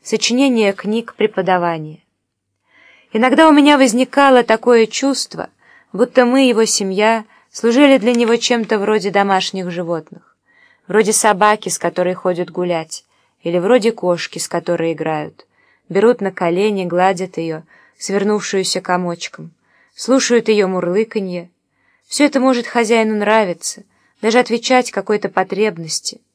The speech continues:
если бы не докучливая покупка корма, возня с кошачьим туалетом, визиты к ветеринару. Это уже слишком, ибо жизнь подлинная состоит в ином.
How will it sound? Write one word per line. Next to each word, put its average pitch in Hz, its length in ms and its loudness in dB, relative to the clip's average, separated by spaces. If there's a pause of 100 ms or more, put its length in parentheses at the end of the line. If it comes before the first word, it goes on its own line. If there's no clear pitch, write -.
(400)
если 277 180 -2
бы 240 160 2
не 254 140 2
докучливая 214 720 0
покупка 190 520 -6
корма, 214 540 -4 (520)
возня 220 280 0
с - 80 -8
кошачьим 220 560 -2
туалетом, 185 720 -4 (340)
визиты 214 420 0
к 233 100 -10
ветеринару. 175 760 -6 (1080)
Это 285 160 2
уже 277 160 2
слишком, 262 640 0
ибо 180 180 -2
жизнь 220 440 -4 (360)
подлинная 208 680 2
состоит 233 520 -2
в 175 80 -6
ином. 156 380 -8